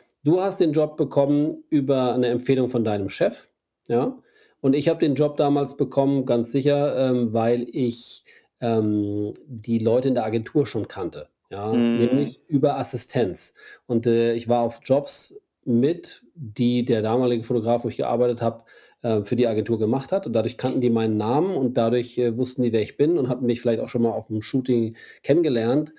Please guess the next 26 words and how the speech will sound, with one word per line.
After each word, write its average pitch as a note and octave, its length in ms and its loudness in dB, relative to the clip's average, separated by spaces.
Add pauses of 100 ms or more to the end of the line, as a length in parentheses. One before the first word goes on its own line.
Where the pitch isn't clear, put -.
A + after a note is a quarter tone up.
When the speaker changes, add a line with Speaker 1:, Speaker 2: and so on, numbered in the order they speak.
(160)
Speaker 1:
Und B2+ 100 -2
dann A#2+ 200 2
wussten C#3 320 0
sie, C3 200 2
dass, A#2+ 380 -2
äh, A2+ 280 0 (140)
ja, A2+ 180 0
ich A2+ 120 -6
das - 320 -6
kann C3+ 380 2
und A#2+ 480 -2
wer A#2 120 2
ich A#2 160 -10
bin. F2+ 280 -2 (340)
Und G#2+ 140 -4
das A#2+ 100 0
ist B2+ 100 -2
sicherlich, B2+ 480 0
ähm, A#2+ 320 2
so A#2 100 0
'ne A2+ 100 0
erste B2 320 0
Erkenntnis, A#2 640 0
dass - 240 -2
also A2+ 220 -2
wirklich A#2+ 420 0